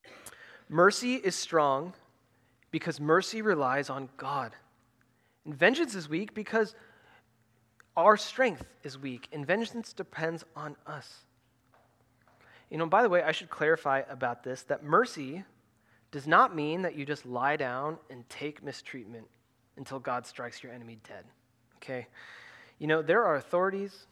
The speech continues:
that God has put in place for us to go to, to bring forward if someone's wronging you, both in the church and in the state. You don't have to just lie down and take it forever. And that's especially, I,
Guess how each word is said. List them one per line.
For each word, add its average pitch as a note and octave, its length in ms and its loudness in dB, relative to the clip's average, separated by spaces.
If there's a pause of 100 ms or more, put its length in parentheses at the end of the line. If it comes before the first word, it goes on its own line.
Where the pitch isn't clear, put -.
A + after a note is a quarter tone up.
(200)
that C3+ 100 -6
God - 200 2
has E3 100 -6
put - 240 -8
in G3 80 -8
place A#2 320 -12
for - 160 -12
us C#3+ 100 -8
to - 100 -16
go D3 280 2
to, C3 220 -10
to A#2 60 -14
bring E3+ 400 0
forward D3+ 500 2 (220)
if - 80 -16
someone's F3 280 2
wronging D#3 500 6
you, A#2+ 180 -10 (340)
both D3 160 -8
in D3+ 80 -2
the C#3+ 60 -2
church G#3+ 320 4
and G3+ 80 2
in G3 100 2
the F3+ 60 0
state. B2 340 -2
You D3+ 100 -4
don't F#3+ 160 8
have A3 100 6
to A3+ 60 -8
just G3+ 160 -12
lie D#3+ 240 8
down G3 260 6 (240)
and D#3 120 -6
take F#3+ 240 0
it - 80 -8
forever. A2+ 420 -6 (1160)
And E3+ 120 4
that's G3+ 140 4
especially, A3 460 0
I, E3+ 120 0